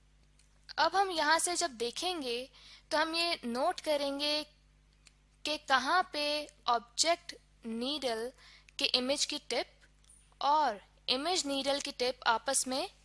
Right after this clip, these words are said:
मिल रहे हैं यानी कि ज्वाइन कर रहे हैं।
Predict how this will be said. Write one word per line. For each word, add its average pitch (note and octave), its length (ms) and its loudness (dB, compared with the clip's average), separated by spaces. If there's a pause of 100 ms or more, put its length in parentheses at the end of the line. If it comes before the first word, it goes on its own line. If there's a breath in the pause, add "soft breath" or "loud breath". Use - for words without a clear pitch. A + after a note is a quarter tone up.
मिल A#3 200 -2
रहे D4 380 -2
हैं D4+ 360 -4
यानी A3+ 300 -4
कि C4+ 320 -4 (720)
ज्वाइन A#3 340 4
कर E4 160 2
रहे D4+ 260 -2
हैं। D4 240 -4